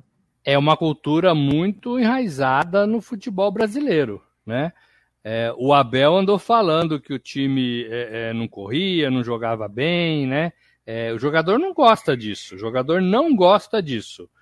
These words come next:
É, o jogador também não amadurece, né? Não adianta o cara chegar lá com, com os pensamentos europeus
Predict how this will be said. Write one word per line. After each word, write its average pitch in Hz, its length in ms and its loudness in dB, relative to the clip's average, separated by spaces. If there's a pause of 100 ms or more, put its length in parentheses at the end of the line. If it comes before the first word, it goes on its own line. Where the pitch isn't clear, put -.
(280)
É, 107 120 -8
o - 20 -6
jogador 131 400 0
também 185 220 2
não 190 100 2
amadurece, 175 880 2
né? 123 140 -2
Não 127 80 0
adianta 139 320 -4
o - 20 -10
cara 170 220 -2
chegar 139 380 0
lá 127 180 0
com, 120 280 -8
com - 120 -10
os 113 80 -10
pensamentos 123 680 -6
europeus 120 840 -2